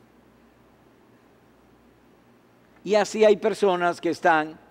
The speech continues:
con precedentes de salud no lo más agradable,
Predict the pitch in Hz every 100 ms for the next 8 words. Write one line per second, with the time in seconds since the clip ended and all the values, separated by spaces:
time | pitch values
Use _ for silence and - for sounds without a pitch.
0 | _ _ _ _ _ _ _ _ - 160
1 | 131 165 - 160 180 175 190 180 - 156
2 | 160 170 151 165 170 180 - _ _ _
3 | _ _ 113 113 139 175 190 185 180 170
4 | 160 - - 156 156 156 170 180 165 180
5 | 180 170 165